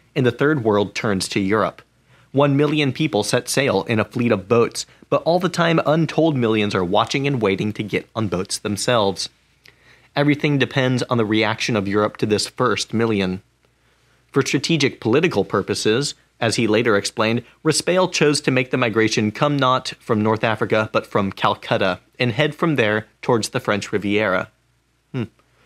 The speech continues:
The novel's memorable opening presents an el-, oh, he's gonna recap a novel.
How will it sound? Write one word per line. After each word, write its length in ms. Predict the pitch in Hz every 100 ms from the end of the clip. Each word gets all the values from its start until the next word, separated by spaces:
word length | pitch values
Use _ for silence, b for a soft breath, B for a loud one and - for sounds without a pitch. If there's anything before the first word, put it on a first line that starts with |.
| b b b b b
The 100 | 165
novel's 380 | 180 202 190 143
memorable 540 | 135 147 143 123 127
opening 340 | 127 123 131 123
presents 320 | 123 131 123
an 140 | 117 -
el-, 180 | 127 127
oh, 160 | 107 90
he's 140 | 90
gonna 180 | 117 104
recap 320 | - - 104
a 80 | -
novel. 380 | 98 127 -